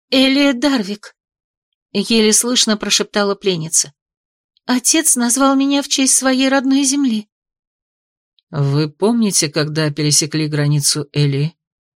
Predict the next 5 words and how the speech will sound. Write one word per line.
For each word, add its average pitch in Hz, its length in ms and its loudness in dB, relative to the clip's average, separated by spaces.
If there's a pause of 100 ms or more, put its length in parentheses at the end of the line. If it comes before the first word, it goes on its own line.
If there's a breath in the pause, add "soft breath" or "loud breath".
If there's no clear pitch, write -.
(400)
Николас 214 480 2
схватил 220 400 0
девушку 220 420 -2
за 214 240 0
руку. - 260 -12